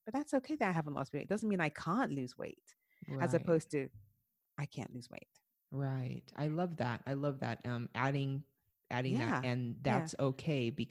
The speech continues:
Speaker 1: Yeah.
Speaker 2: because, um, it also, I think, gives you permission to be gentle with yourself.
Speaker 1: Yes. Show compassion for yourself.
Speaker 2: Yeah.
Speaker 1: The,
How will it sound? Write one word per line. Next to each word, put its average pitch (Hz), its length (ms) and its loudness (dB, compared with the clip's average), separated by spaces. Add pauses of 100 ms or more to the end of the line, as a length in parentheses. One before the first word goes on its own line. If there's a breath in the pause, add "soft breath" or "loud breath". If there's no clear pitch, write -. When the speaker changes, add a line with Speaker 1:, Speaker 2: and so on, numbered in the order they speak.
(160)
Speaker 1:
Yeah. 294 260 0
Speaker 2:
because, - 100 -12 (300)
um, 127 320 0
it 139 180 0
also, 135 600 4 (360 loud breath)
I 135 80 2
think, 135 440 -2 (520)
gives 151 240 8
you 156 100 6
permission 127 580 0
to 120 600 2
be 127 120 4
gentle 117 440 -2
with - 160 -4
yourself. 180 720 -2
Speaker 1:
Yes. 156 420 2 (220)
Show 269 260 2
compassion 262 560 -2
for - 140 -8
yourself. 117 440 -4 (180)
Speaker 2:
Yeah. 120 220 -2 (200)
Speaker 1:
The, - 120 -4